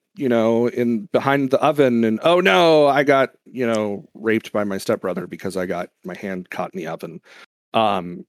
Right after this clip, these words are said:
like, there's fucking memes about it. Like, you know that something has escaped the realm of, like,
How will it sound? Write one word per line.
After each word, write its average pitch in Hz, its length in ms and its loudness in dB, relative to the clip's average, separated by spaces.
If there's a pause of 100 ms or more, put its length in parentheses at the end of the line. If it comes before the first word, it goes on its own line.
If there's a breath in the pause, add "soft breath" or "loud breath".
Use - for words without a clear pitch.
(120)
like, 107 560 -2 (960)
there's 123 240 2 (120)
fucking 123 380 -2
memes 131 300 2
about 98 260 0
it. 95 160 -2
Like, 104 300 -2
you 110 100 -4
know 127 240 4
that 123 160 0
something 113 360 0
has 101 360 -2
escaped - 520 0
the 104 120 -2
realm 98 360 -2
of, 90 200 -10
like, 90 420 -4